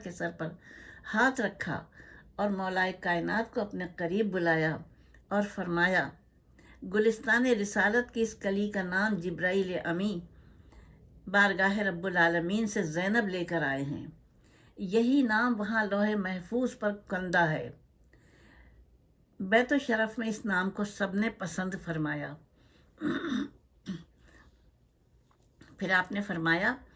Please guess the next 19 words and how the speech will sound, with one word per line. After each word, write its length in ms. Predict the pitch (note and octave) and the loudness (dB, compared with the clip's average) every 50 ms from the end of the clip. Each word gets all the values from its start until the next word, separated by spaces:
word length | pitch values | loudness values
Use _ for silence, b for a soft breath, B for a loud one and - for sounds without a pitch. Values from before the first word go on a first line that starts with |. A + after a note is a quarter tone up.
| B B B B B B B - | B B B B B B B -2
"اس 180 | A#3 A3 - | -2 -2 0
نام 340 | A3+ G#3 G3 G3 G#3+ A#3+ B3 | 0 2 4 6 6 4 4
کے 140 | A#3+ B3+ A#3 | 4 2 2
معنی 440 | G3+ F3+ F3 E3+ F3 F3+ G#3+ B3 A#3 | 2 2 2 2 2 2 2 2 2
ہیں 260 | G#3+ G#3 G3+ G#3+ A#3+ | 2 2 2 0 0
باپ 500 | A3 F3+ D#3+ E3+ F3 F3 F#3+ - - - | -2 -2 2 4 4 6 4 4 0 -4
کی 120 | A3+ G#3+ | -2 0
مددگار۔" 680 | G3+ F3+ F3 D#3 D#3+ E3 D#3 D3 C#3+ E3 D#3+ D3 C#3 - - - - _ _ _ _ _ _ _ - - _ B B B B B B B B B | 0 0 2 2 2 2 2 2 2 2 4 4 2 0 -4 -10 -20 _ _ _ _ _ _ _ -20 -20 _ B B B B B B B B B
پھر 160 | - C#4 C#4+ B3+ A3+ | 2 2 2 2 2
رسالت 500 | A3+ G#3+ - A#3 A#3 A#3+ C4 C#4 C4+ C4+ | -2 0 2 4 4 6 4 4 2 0
مآب 320 | A#3+ A#3 A#3 A#3+ B3 A#3+ - | -2 -2 0 -2 -2 -2 -2
صلی 220 | A#3 G#3 G3+ G3+ | -2 0 2 4
اللہ 160 | G#3 G#3 G3+ | 2 4 4
علیہ 280 | G#3 G#3 G#3 G#3 G3+ G3 | 2 2 2 2 2 2
وآلہ 300 | F#3 F#3 F3+ F3+ F3+ F3+ | 2 2 2 0 -2 -4
وسلم 500 | F#3 F3+ - - F3+ E3+ E3+ F#3 A3+ B3 | -6 -6 -6 -6 -4 -2 -2 0 0 0
نے 240 | A#3 A3 G3+ E3 D#3+ | -2 -2 -2 -2 -2
اللہ 240 | E3+ E3 E3+ F3 E3+ E3+ | -2 -2 -2 -4 -4 -2
تعالیٰ 260 | F3 E3+ E3+ F3 | 0 0 2 2